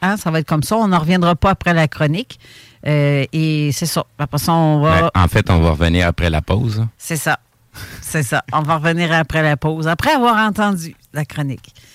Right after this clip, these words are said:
Speaker 1: Et restez là, je vous, je vous mets ça. C'est une chronique qui date quand même de,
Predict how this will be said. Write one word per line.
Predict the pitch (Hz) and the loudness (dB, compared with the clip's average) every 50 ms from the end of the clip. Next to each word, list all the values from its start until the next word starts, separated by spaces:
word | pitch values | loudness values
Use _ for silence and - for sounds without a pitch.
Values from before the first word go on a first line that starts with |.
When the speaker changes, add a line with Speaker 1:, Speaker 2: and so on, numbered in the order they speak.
| - - _ _ | -20 -20 _ _
Speaker 1:
Et | - 143 147 139 | -8 -6 -4 -4
restez | 139 143 160 - - 175 165 | -2 -2 -4 -4 -2 -4 -2
là, | 165 254 359 359 | -2 -2 -4 -4
je | 240 | -4
vous, | 180 156 165 175 | -4 -2 -2 -2
je | 160 151 160 165 151 131 | -2 -2 -4 -4 -6 -6
vous | 151 220 339 | -6 -6 -4
mets | 339 330 254 | -2 -2 -2
ça. | 180 - - 180 190 262 | -2 -4 -4 -6 -6 -6
C'est | - - - 180 175 | -6 -6 -4 -2 -2
une | 170 170 170 170 | -2 -2 -2 -4
chronique | - - 214 220 262 339 - | -2 -2 -2 0 -2 -2 -4
qui | - - 202 | -6 -6 -4
date | 170 170 196 233 - _ - 185 165 156 - | 0 0 0 0 -2 _ -2 -2 -2 0 0
quand | - 233 247 | 0 0 2
même | 233 262 302 311 269 220 185 | 2 0 0 0 0 0 0
de, | 160 156 160 156 156 151 147 147 143 143 139 139 135 135 135 135 135 139 | 0 2 2 2 4 4 4 4 4 2 2 2 2 2 2 0 0 -2